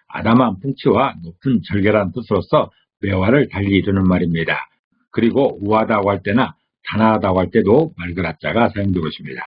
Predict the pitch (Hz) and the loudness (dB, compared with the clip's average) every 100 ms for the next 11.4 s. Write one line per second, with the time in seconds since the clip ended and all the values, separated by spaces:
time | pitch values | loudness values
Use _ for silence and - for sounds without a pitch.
0 | _ _ _ _ - 165 - 170 165 139 | _ _ _ _ -6 -4 -2 0 2 0
1 | 92 120 104 135 123 82 - 104 123 143 | 0 2 2 4 2 -2 -6 -4 0 0
2 | 127 120 95 98 95 - 101 147 90 - | 0 -2 2 2 2 0 -2 -2 -4 -4
3 | 95 120 113 95 - 95 87 82 78 69 | -2 0 2 2 2 0 0 -6 -6 -6
4 | - _ _ _ - 117 131 107 - 101 | -8 _ _ _ 0 4 4 4 0 0
5 | 160 139 - 95 151 127 98 92 85 143 | 0 -4 -2 2 2 2 2 2 2 0
6 | - _ _ - 143 120 90 90 151 98 | 0 _ _ -8 0 0 0 0 0 0
7 | 87 78 73 69 - - _ _ - 190 | -2 -4 -4 -4 -6 -10 _ _ -4 -2
8 | - 123 127 117 117 127 127 - - 101 | 0 -2 0 -2 -2 -2 -4 -8 -4 -2
9 | 127 120 90 98 101 127 95 139 156 _ | 0 -2 0 -2 -2 -2 0 -2 -4 _
10 | _ - 151 - - 85 131 131 107 98 | _ -12 -12 -12 -8 -2 -2 -2 -2 0
11 | 92 90 85 65 | 0 -2 -4 -4